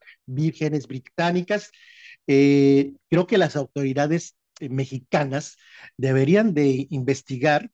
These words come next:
porque estamos hablando de Juan Collado, y Juan Collado, pues, todos sabemos que está, eh,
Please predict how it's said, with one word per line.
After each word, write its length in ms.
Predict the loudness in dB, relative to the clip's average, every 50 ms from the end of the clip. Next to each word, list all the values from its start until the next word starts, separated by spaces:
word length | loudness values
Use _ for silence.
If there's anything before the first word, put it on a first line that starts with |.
| _ _ -4
porque 240 | -4 -4 -2 -6 -8
estamos 340 | -8 -4 -2 -2 0 0 0
hablando 440 | 0 0 0 0 -2 -2 -4 -6 _ _
de 100 | -12 -10
Juan 240 | -6 -6 -6 -6 -4
Collado, 500 | -4 -6 -4 -4 -4 -6 -6 -8 -12 -14 _ _ _ _ _ _ _ _ _ _ _ _
y 240 | -10 -8 -8 -6 -8
Juan 220 | -6 -6 -6 -6
Collado, 440 | -4 -6 -6 -4 -4 -4 -4 -6 -8 -10
pues, 280 | -16 -18 -18 -20 _ _ _ _
todos 200 | -10 -8 -8 -4
sabemos 360 | -2 -2 -2 0 -2 -4 -6 -8
que 80 | -16
está, 460 | -20 -8 -6 -4 -4 -4 -6 -8 -12 _
eh, 520 | -16 -14 -12 -12 -12 -10 -12 -12 -14 -16